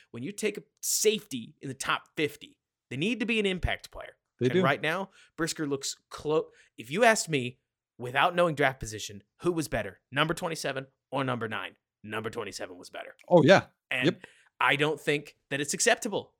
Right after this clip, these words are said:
Speaker 1: for a <laughs> third string nickel corner to be out competing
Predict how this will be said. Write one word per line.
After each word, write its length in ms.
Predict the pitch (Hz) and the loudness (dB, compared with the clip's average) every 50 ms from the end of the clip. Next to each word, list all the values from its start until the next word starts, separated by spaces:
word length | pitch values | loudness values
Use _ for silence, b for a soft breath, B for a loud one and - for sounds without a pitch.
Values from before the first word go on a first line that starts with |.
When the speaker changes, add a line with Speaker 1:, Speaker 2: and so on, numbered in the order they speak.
| _ | _
Speaker 1:
for 200 | - - 175 165 | -8 -2 0 2
a 140 | 147 135 135 | 2 2 0
<laughs> 120 | 131 - - | -2 0 0
third 280 | 170 - - - 175 - | 0 0 0 -2 0 0
string 600 | - - - - - 151 147 143 139 135 - - _ - | 0 0 0 0 2 2 2 0 -2 -6 -10 -14 _ -6
nickel 320 | 151 175 170 175 180 147 | -4 -4 -2 -2 -4 -6
corner 460 | - 135 131 120 113 110 104 110 b b b b b b - | -6 -8 -8 -8 -6 -8 -8 -10 b b b b b b -10
to 100 | - 147 | -6 -4
be 140 | 156 143 120 | -4 -2 0
out 220 | 131 139 - - | -2 -2 -2 -6
competing 560 | - 160 127 - 147 139 131 123 117 113 110 | -10 -12 -8 -8 -6 -4 -4 -6 -6 -8 -12